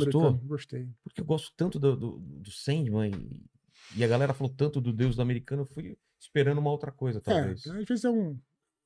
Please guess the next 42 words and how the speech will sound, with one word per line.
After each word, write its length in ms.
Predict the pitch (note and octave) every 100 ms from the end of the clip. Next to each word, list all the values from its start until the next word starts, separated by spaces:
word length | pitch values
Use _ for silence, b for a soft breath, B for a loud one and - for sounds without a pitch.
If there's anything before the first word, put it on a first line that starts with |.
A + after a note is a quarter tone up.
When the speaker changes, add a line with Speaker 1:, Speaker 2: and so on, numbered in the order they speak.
| D3+ C3 _ _ D#3 - -
Speaker 2:
é 60 | D#3 C#3+ C3
a 40 | C#3+
expectativa 560 | - E3 F3+ D3 D#3+
que 80 | D3+
você 120 | - D3+
tem, 180 | D3
Speaker 1:
É. 40 | C#3
Speaker 2:
né? 180 | C3+ C3 _ _ _
Tem 100 | F3+
um, 200 | G#3 G3
pra 160 | F#3+ G3
mim, 100 | A#3
o 40 |
melhor, 200 | G#3+ A3+ - G#3+
melhor 300 | E3+ F3 A3
trabalho 520 | - F3+ D#3+ D3 D3+
do 200 | D3 C#3+
Neil 180 | C3+ C#3
Gaiman 460 | C3 D3+ E3+ B2+ A#2+ _ _ _ _
em 60 | D#3+
literatura 560 | D#3+ D#3+ D#3 C3 D#3+ F3
é 20 |
um 100 | G3 -
conto 480 | - F3 F3+ - B2+ - _ _ _ _ -
Speaker 1:
É. 80 |
Speaker 2:
chamado 340 | - E3+ F3 E3
Um 40 |
Estudo 320 | C#3 - G#3
em 40 | G#3
Speaker 1:
É 20 |
isso 60 | F3
Speaker 2:
Esmeralda. 380 | F3+ D3 C#3 C3
Speaker 1:
que 60 |
eu 20 |
ia 40 | E3+
falar. 480 | F#3+ F3 E3+ A#2+ -
Você 120 | -
falou 160 | B2 A#2+
Estudo 240 | F3 F3
em 40 | A#2+
Speaker 2:
Puta. 140 | A#2+
Speaker 1:
Vermelho, 460 | G#2+ B2 E3+ B2